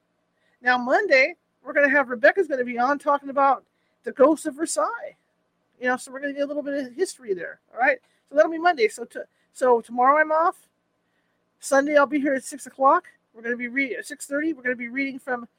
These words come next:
uh, Rebecca F. Pittman's, uh, History and Haunting of Lizzie Borden again.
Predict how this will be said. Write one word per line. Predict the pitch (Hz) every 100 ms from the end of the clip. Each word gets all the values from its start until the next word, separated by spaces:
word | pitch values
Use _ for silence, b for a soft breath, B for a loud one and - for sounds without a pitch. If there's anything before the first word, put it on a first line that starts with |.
| _ _ _ 233
uh, | 226
Rebecca | 226 220 269 254
F. | 247
Pittman's, | - 247 254 254 -
uh, | 220 220 214 208 _ _ -
History | 294 - 294 262
and |
Haunting | 220 254 254
of | 247
Lizzie | 254 247
Borden | 214 240 269 277
again. | 302 330